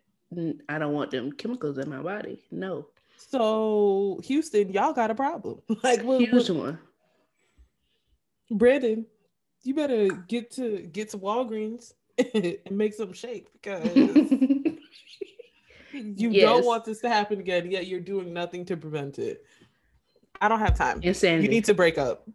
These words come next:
Speaker 2: Just for this alone, you need to break up. <laughs>
Speaker 1: Yes. So
Speaker 2: It's
Speaker 1: they go back and sit down to tell his parents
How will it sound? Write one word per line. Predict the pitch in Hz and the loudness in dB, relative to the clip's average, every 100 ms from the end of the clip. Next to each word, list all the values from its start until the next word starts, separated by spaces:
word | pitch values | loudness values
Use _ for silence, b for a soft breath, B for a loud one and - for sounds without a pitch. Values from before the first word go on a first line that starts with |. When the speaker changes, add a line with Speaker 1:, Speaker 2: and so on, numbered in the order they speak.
| - | -12
Speaker 2:
Just | - 226 220 | 2 2 4
for | 233 | 4
this | 190 202 | 4 4
alone, | 196 165 143 175 | 4 4 2 0
you | 196 | -2
need | 196 208 | -2 -2
to | |
break | 214 - 202 - - | -2 -2 -6 -6 -14
up. | - - - | -14 -16 -14
<laughs> | - | -10
Speaker 1:
Yes. | 202 175 92 - _ B B B B | -4 -4 -4 -8 _ B B B B
So | - - 240 247 180 185 | -6 4 8 8 8 6
Speaker 2:
It's | 202 - - | 2 -4 0
Speaker 1:
they | 196 190 | 4 4
go | 185 202 254 | 6 6 6
back | 240 214 196 190 | 6 6 6 4
and | 165 185 190 | 2 2 0
sit | - 196 - 170 | 4 4 4 4
down | 165 156 160 | 2 2 0
to | 160 160 | -2 -4
tell | 160 - 170 156 151 143 156 196 - | -4 -2 2 4 4 2 -2 -6 -4
his | 180 156 - | -2 -2 -4
parents | - - 196 220 160 139 - - - - | -14 -2 0 2 0 -2 -8 -18 -16 -16